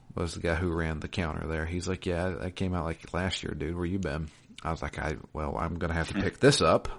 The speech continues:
So I bought Metal Gear. Played it, loved it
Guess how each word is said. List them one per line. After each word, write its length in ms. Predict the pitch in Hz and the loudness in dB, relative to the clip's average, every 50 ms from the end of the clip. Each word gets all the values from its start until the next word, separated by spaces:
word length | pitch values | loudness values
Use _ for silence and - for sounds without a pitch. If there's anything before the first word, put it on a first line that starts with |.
| - - - | -10 -6 0
So 320 | - - 107 87 87 87 | 6 8 8 8 8 8
I 160 | 87 90 95 | 8 8 6
bought 440 | 92 87 87 90 82 90 - - - | 6 4 6 8 8 8 8 4 0
Metal 260 | 104 92 82 - 87 | 0 2 2 2 2
Gear. 380 | 87 87 110 165 185 92 73 - - - - - - - - - - - - - - - - - - - - - - - - - - - - - - - - - - - - | 0 4 4 4 6 4 2 0 -2 -10 -18 -20 -20 -20 -20 -20 -20 -20 -20 -20 -20 -20 -4 -4 -4 -4 -4 -12 -12 -10 -10 -10 -10 -12 -14 -16 -18 -18 -20 -20 -20 -10 0
Played 260 | - 101 123 127 123 | 8 12 12 12 12
it, 120 | 123 - - | 12 10 8
loved 320 | 98 110 110 110 95 98 | 6 8 8 8 8 6
it 160 | 110 - - | 4 4 4